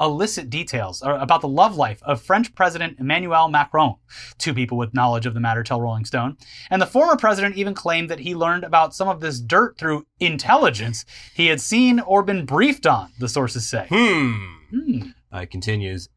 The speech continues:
Speaker 2: "It's not clear whether the Macron-related document the F B I seized during the raid had anything at all to do with the French president's personal life, nor is it clear whether the information on Macron seized from Mar-a-Lago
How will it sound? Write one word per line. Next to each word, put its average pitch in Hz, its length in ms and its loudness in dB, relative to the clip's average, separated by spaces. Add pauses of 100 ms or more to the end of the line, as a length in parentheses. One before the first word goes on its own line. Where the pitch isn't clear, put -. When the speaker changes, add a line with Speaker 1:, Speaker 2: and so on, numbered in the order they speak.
Speaker 2:
"It's 214 160 0
not 359 180 6
clear 262 220 2
whether 160 260 2
the 139 140 2
Macron-related 123 800 0
document 117 480 0
the 110 120 -4
F 107 140 -6
B 110 120 -4
I 98 140 -4
seized 113 460 -2
during 135 220 0
the 107 60 -4
raid 113 260 -4
had 185 140 4
anything 185 380 2
at 160 120 2
all 147 220 6
to 139 80 -2
do 139 180 0
with 117 100 -2
the 123 60 -2
French 120 320 0
president's 107 420 0
personal 117 400 0
life, 85 220 -14
nor 226 280 6
is 185 120 2
it 180 60 -2
clear 170 340 0
whether 139 260 2
the 123 140 0
information 113 460 -4
on 104 120 -4
Macron 110 400 -4
seized 180 300 -4
from 135 120 0
Mar-a-Lago 117 580 0